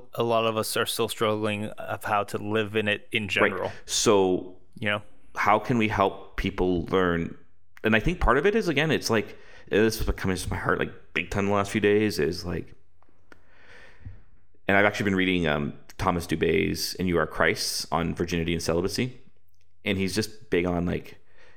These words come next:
Speaker 2: this only makes sense from a position of love. And so we need to create spaces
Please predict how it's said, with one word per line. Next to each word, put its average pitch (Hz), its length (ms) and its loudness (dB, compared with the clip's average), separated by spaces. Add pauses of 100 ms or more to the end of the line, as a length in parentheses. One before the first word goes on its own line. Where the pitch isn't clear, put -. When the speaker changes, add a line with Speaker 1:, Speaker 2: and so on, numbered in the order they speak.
(120)
Speaker 2:
this 98 220 0
only 113 220 4
makes 110 240 2
sense 90 260 0
from 87 160 -2
a - 20 -2
position 82 400 0
of 78 140 -2
love. 76 500 0
And 87 120 -2
so 95 220 2
we 92 140 2
need 95 300 -2
to - 60 0
create - 340 2
spaces - 960 -2